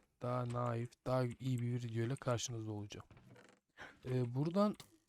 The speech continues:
tüy çıktığını düşünüyorum derken, evet, biz boşuna bu kadar zamandır tüy arıyormuşuz arkadaşlar. Ee, geçen videoda biz bayağı bir tüy aramıştık, hatırlayın. Bilen bilir, bilmeyen de gitsin o videoyu izlesin. Allah Allah. Ben her videoda bir şeylerimi hatırlatacağım ya. İzleyin videoları.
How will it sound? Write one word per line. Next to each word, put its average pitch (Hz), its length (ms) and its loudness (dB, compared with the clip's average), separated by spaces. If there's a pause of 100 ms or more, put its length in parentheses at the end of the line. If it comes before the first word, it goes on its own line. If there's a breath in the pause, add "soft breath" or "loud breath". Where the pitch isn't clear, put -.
(180)
tüy 190 180 4
çıktığını 160 520 2
düşünüyorum 123 560 -2
derken, 143 280 0
evet, 113 220 -2
biz 131 160 -2
boşuna 135 320 0
bu 123 40 -4
kadar 120 220 2
zamandır 117 340 -2
tüy - 240 -4
arıyormuşuz 110 420 -4
arkadaşlar. - 640 -12 (580 loud breath)
Ee, 123 160 -2
geçen 131 360 0
videoda 139 220 0
biz 131 140 -2
bayağı 135 220 4
bir 123 60 -2
tüy 139 180 0
aramıştık, 123 340 -4
hatırlayın. 113 400 -8
Bilen 120 320 -4
bilir, 123 300 -4
bilmeyen 123 360 -4
de 123 60 -2
gitsin 123 260 -2
o 123 100 0
videoyu 123 200 0
izlesin. 123 320 -2 (680)
Allah 127 380 6
Allah. 120 420 4 (720)
Ben 120 60 0
her 151 180 8
videoda 143 220 4
bir 147 40 4
şeylerimi 156 280 8
hatırlatacağım 151 520 4
ya. 135 160 0 (120)
İzleyin 160 340 4
videoları. 139 340 4